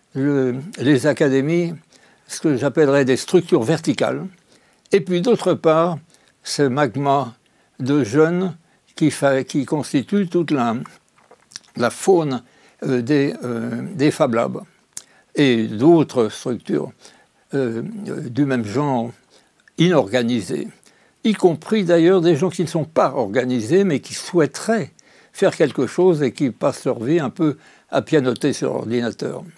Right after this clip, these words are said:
et qui pourraient être mobilisés eux aussi. Et donc, l'idée, c'est de mettre ensemble, euh, ces deux structures, l'une,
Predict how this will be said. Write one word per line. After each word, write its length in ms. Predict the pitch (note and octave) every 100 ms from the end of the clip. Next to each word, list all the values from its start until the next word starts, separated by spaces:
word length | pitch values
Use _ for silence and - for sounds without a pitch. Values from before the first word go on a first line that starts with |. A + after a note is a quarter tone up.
| _ _ - - _ _
et 140 | - A#2
qui 240 | - A2+
pourraient 420 | - E3 E2+ D#3
être 240 | D#3 - A2
mobilisés 520 | - A2 A2+ G#2+ D#3+
eux 80 | A#2+
aussi. 420 | G#2 G2 - D3+ - _ _ _ -
Et 100 | G3+
donc, 360 | G3+ E3 A#2+ D3
l'idée, 600 | A#2+ D#3 D3 F3 F#3+ F3+ - - _ _
c'est 300 | - F3 E3+
de 120 | C3+
mettre 360 | C3 F#3+ G3+ E3+
ensemble, 580 | C#3 - D#3 A2 A2 A#2 _ - _ _
euh, 240 | D3 C3+ B2
ces 260 | - D3
deux 180 | A2+ F3+
structures, 680 | - - C#3 - E3+ F3 C#3+
l'une, 220 | C#3+ E3